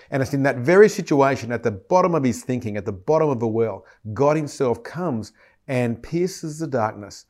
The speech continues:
and it opens up a new possibility for him. So we pick it up in Judges six, verse twelve. It says, "When the angel of the Lord appeared to Gideon, he said, 'The Lord is with you, mighty warrior.' 'Pardon me, my lord,' Gideon replied, 'but if the Lord is with us,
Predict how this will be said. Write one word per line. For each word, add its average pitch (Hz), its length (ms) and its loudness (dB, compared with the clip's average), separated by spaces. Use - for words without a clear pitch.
and 120 160 -2
it 127 100 -6
opens 120 340 -2
up 110 120 -4
a 113 60 0
new 110 140 -2
possibility 107 600 -4
for 101 260 -8
him. 101 80 -16
So - 140 4
we 131 60 8
pick 196 180 4
it 175 60 6
up 151 180 6
in 117 140 0
Judges 120 440 0
six, - 360 -10
verse 110 240 4
twelve. 101 440 -4
It 131 100 -4
says, 151 240 8
"When 156 140 6
the 151 140 6
angel 196 420 6
of 165 100 6
the 139 80 6
Lord 139 200 6
appeared 143 360 2
to 135 60 -2
Gideon, 110 380 0
he 110 100 -2
said, 113 360 2
'The 165 80 4
Lord 208 240 12
is 135 100 0
with 151 220 6
you, 101 280 0
mighty 113 280 0
warrior.' 101 480 -4
'Pardon 123 320 6
me, 147 160 4
my 120 140 4
lord,' 110 280 2
Gideon 117 300 2
replied, 123 440 2
'but 127 120 2
if 123 80 0
the 131 80 2
Lord 151 260 8
is 104 140 0
with 175 260 6
us, 110 360 2